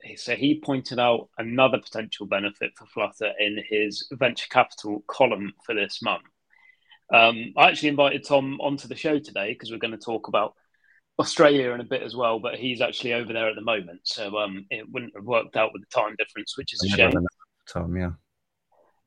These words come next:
Speaker 1: Yeah, um, but he pointed out your favourite topic, Connor, uh, which is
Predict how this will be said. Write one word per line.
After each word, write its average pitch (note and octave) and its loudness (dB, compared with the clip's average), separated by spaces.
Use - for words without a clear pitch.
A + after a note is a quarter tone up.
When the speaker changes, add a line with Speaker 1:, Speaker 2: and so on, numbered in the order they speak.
Speaker 1:
Yeah, C3 2
um, C3 6
but - 2
he G#3 6
pointed F3 4
out D#3 8
your E3 6
favourite B2 -2
topic, A#2+ -8
Connor, A2 -6
uh, A#2 4
which - -12
is A#2+ -4